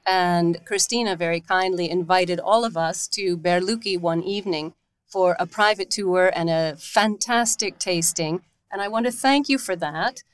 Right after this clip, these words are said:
the most generous hospitality. So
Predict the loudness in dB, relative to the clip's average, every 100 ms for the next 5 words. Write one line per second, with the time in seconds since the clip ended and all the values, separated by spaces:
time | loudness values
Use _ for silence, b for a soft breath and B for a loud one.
0 | _ _ -6 2 4 4 2 4 6 6
1 | 4 4 2 0 -4 -2 0 2 0 -2
2 | -2 2 2 2